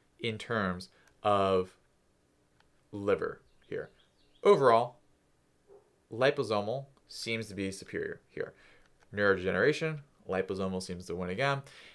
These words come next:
And also, immune, <laughs> liposomal seems to win again here. So, like, why is this even a comparison here? 'Cause, again, you may not tolerate liposomal well, okay? Overall, again, liposomal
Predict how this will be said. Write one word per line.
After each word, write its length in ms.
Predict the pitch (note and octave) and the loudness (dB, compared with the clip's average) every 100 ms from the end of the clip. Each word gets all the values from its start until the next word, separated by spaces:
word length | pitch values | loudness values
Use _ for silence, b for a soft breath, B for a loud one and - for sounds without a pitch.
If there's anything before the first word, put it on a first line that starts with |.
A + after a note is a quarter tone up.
| B | B
And 180 | - A3 | 2 4
also, 460 | D#3 D3+ D3 C#3 C#3 _ _ - | 4 6 4 4 0 _ _ -6
immune, 420 | C#3 G#2+ G2+ G2+ _ | -2 0 -2 -6 _
<laughs> 100 | F#3 | -8
liposomal 580 | F#3 A2+ - A#2 G2+ | -6 -6 -6 -6 -4
seems 240 | G2 A2 F#2 | -4 -6 -2
to 100 | A2 | 0
win 140 | G#2 | 0
again 240 | A#2+ C#3+ A2 | 2 0 0
here. 160 | E2+ | -4
So, 140 | - C3+ | 2 2
like, 180 | C3 - _ | 2 -6 _
why 440 | D#3 C#3+ C#3 C#3+ C#3 | -10 -2 6 8 8
is 80 | |
this 100 | B2+ | 4
even 160 | A#2+ A2 | 2 0
a 40 | |
comparison 400 | G#2+ C3+ A2+ - | 2 6 6 6
here? 120 | E2 F2 B B B B B B - - - | -10 -12 B B B B B B -20 -20 2
'Cause, 140 | D3+ C#3+ | 6 6
again, 340 | C#3 A#2+ A#2+ A#2+ | 6 2 -2 -8
you 140 | B2 | -4
may 120 | B2+ A#2+ | -2 0
not 160 | A2+ | 0
tolerate 360 | A2+ A2 G2 E2+ | 6 8 8 4
liposomal 440 | F2+ F2+ B2+ G#2 | 0 0 0 0
well, 200 | D#2 - _ _ _ _ _ _ _ - | -2 -8 _ _ _ _ _ _ _ -10
okay? 340 | F#2+ F#2+ F#2+ - _ _ _ _ _ _ | -2 -2 -2 -6 _ _ _ _ _ _
Overall, 480 | - C3 A#2+ G2+ F#2+ | 6 8 8 8 4
again, 200 | F#2+ F#2+ | 0 0
liposomal 540 | F#2+ F#2+ F#2 F#2+ F2 | 0 -4 -4 -4 -6